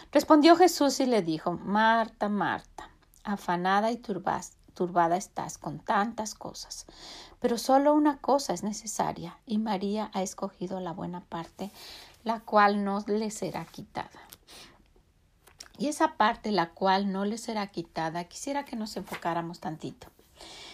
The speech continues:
Quisiera que hiciera, quisiera yo que, que, que hiciéramos de esta época de Navidad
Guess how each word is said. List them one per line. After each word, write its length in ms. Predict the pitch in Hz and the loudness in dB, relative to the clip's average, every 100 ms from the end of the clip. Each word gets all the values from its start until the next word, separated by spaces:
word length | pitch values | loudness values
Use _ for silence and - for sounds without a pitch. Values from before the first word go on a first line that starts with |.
| - | -12
Quisiera 460 | - 247 330 349 349 | -4 6 8 10 8
que 100 | 285 | 2
hiciera, 640 | 240 - 262 277 294 - - | -2 -2 0 2 2 0 -4
quisiera 400 | - 240 262 294 | -6 -2 0 0
yo 240 | 277 254 254 | 0 0 0
que, 260 | 214 208 - | 0 0 0
que, 300 | 208 185 - | 0 0 -2
que 100 | 233 | -4
hiciéramos 760 | 208 - 226 220 247 233 233 | -2 -2 0 0 0 -2 -4
de 180 | 185 196 | 0 0
esta 240 | 208 233 196 | 0 -2 -2
época 340 | 190 202 196 | -2 -6 -4
de 140 | 185 | -4
Navidad 500 | 175 170 165 175 185 | -4 -6 -4 -2 -2